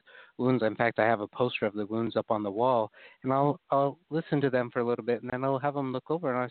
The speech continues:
say, "Which one of those wounds are yours?" And, mm, like, ninety-five percent of the clients will identify a couple, or there's a couple who say, "I don't have any wounds." And then I'm like, "Well, that's curious. How come you're here to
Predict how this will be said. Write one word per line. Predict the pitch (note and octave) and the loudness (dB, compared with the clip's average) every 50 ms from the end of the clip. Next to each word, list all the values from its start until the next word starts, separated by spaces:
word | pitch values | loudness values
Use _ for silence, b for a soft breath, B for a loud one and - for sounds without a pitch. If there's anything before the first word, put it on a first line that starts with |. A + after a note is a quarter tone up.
| - | -4
say, | - C#3 | -6 -6
"Which | C3+ E3 A3+ - - | -6 -6 -8 -4 -2
one | B3+ A#3+ A#3+ | 0 0 0
of | A#3 G#3+ | 0 0
those | F#3+ F3+ E3 - | -2 -2 -2 -4
wounds | D3+ D#3 E3 E3+ E3+ D#3+ - | -2 0 0 2 0 0 -2
are | B2+ | -4
yours?" | B2 C3+ D3+ C#3+ B2 A#2 A2+ - B B B B B B B B B B | -2 0 2 2 2 2 0 -4 B B B B B B B B B B
And, | - C3+ C3 B2 A#2+ A#2+ C#3+ b b b b b b b b b _ _ _ _ _ _ - | 0 2 2 2 0 -4 -6 b b b b b b b b b _ _ _ _ _ _ 0
mm, | D3 D#3 D#3+ D3+ D3 C#3 - _ _ _ _ _ - - - | 2 4 4 4 2 0 -2 _ _ _ _ _ -8 -2 0
like, | D3 D3 D3 | 0 0 2
ninety-five | D3 C#3+ D3+ E3 E3+ E3 E3 - - D3+ D3 C#3+ | 0 0 2 2 2 0 0 2 2 0 0 0
percent | - D3 C3 - D3+ C#3 C3+ | -2 -4 -2 -2 0 0 0
of | B2 | -2
the | B2+ - | -2 -4
clients | - D3+ C3 B2+ B2+ - - | -2 -2 -2 -2 -4 -4 -6
will | A2+ | -4
identify | A#2 A#2+ A#2 B2+ B2+ B2 B2+ B2+ - B2 A#2 A#2 | -2 -2 0 0 -2 -2 -2 -2 -2 0 0 0
a | A#2 A#2 | -2 -4
couple, | - - B2 - B2+ A#2 A#2 A2+ - | -6 -10 -10 -8 -6 -6 -6 -8 -8
or | A#2+ A#2+ A#2+ A#2+ B2 A#2+ | -8 -6 -4 -4 -4 -4
there's | B2+ B2+ A#2+ | -6 -6 -6
a | C3 | -8
couple | - - C3 - C3+ B2 | -10 -10 -8 -8 -8 -8
who | - B2 | -8 -6
say, | - - A2+ A2 | -4 -2 0 0
"I | B2+ C3+ | 0 0
don't | C#3 C3+ A#2 A#2 | 0 0 -2 -2
have | A#2+ G#2+ G#2 | -4 -4 -4
any | A2 A#2 A#2+ A#2 G#2+ | -6 -4 -4 -4 -6
wounds." | F#2 G2+ G2 - - - - - b b b b b b b _ _ _ _ _ _ | -6 -10 -16 -18 -20 -20 -20 -20 b b b b b b b _ _ _ _ _ _
And | - C3 C3 | -6 -2 0
then | C3+ C3+ | 2 2
I'm | C#3+ C3+ C3+ | 2 2 2
like, | C#3 C#3 C3+ - | 0 0 -2 -2
"Well, | D#3 D3+ | -2 -2
that's | E3 E3+ - - - | -2 -2 -2 -6 -10
curious. | - - D#3 B2 A2 G#2+ G#2 G2+ G#2 G#2 - - - - - - - | -6 -2 -2 0 0 0 -2 -2 -4 -6 -8 -14 -20 -20 -20 -20 -6
How | - C#3 C#3 C#3+ | -2 -2 -2 -2
come | - - D3+ C#3 C3+ C3+ C3 B2+ | -2 -2 0 0 0 -2 -4 -4
you're | C3+ C3 C3 | -2 -2 -2
here | B2+ A#2+ - B2+ B2+ | -4 -4 -4 -4 -4
to | A#2+ C3 | -4 -4